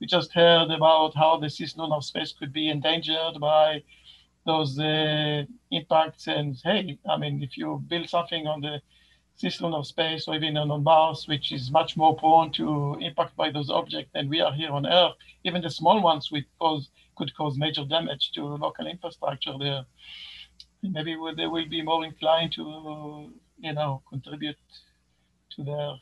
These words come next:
from, from the philanthropist, uh, point of view.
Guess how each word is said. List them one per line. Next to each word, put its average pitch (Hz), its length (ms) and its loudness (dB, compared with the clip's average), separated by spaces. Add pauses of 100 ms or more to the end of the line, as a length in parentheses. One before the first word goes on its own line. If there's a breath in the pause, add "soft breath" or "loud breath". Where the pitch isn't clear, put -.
from, 143 340 -6 (380)
from 147 160 -8
the 143 180 -2
philanthropist, 143 680 -2 (120)
uh, 139 340 -2 (100)
point 147 240 -2
of 131 100 -6
view. 143 200 -6